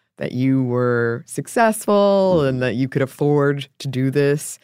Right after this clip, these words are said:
Speaker 1: But it was a cheap food thing. It was, everyone was participating in kind of this masquerade,
Speaker 2: Mm-hmm.
Speaker 1: <laughs> uh, this facade. And, and Spam is a similar food in that it does have that futuristic, it'll last forever vibe, but it's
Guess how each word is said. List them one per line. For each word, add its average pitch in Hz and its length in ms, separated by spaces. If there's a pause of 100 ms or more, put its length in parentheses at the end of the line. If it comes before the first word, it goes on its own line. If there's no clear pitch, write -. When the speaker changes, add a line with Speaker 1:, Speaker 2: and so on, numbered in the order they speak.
(280)
Speaker 1:
But 160 100
it 151 80
was 165 160
a 160 60
cheap - 420
food 294 480
thing. 113 260
It 123 140
was, 160 160
everyone 208 400
was 208 140
participating 151 640
in 131 120
kind 127 240
of 120 120
this 120 360 (280)
masquerade, 123 1000 (260)
Speaker 2:
Mm-hmm. 139 320
Speaker 1:
<laughs> - 40
uh, 151 140
this 175 200
facade. 139 840 (460)
And, 156 240
and 151 440
Spam 214 680
is 180 240
a 170 60
similar 139 760 (160)
food 139 760 (140)
in 131 300
that 127 340
it 120 180
does 135 280
have 143 160
that - 200
futuristic, 131 920 (240)
it'll 135 240
last 135 400
forever 131 480
vibe, 123 340
but 123 140
it's - 400